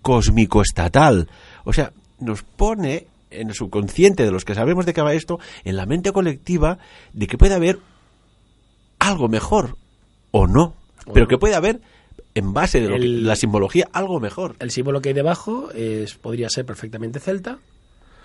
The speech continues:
Speaker 2: o podría ser veda, o sea, indio. Con lo cual este señor... Eh,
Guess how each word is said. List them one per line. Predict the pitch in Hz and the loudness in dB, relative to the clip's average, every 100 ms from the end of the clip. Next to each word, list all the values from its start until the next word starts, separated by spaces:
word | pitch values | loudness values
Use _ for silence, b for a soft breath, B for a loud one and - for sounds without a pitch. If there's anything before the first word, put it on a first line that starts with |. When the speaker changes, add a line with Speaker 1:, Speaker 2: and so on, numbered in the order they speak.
| b b b | b b b
Speaker 2:
o | 120 | -6
podría | 120 117 113 | -4 -4 -4
ser | - 92 | -6 -6
veda, | 165 107 - _ _ - - | -6 -8 -14 _ _ -20 -20
o | - | -14
sea, | 104 | -10
indio. | 120 165 92 - _ _ _ b b b | -8 -8 -12 -18 _ _ _ b b b
Con | 131 | -6
lo | 120 | -4
cual | 120 139 | -2 -2
este | - | -4
señor... | 160 147 156 165 190 - | -6 -6 -6 -6 -8 -10
Eh, | 120 113 110 110 | -10 -10 -10 -12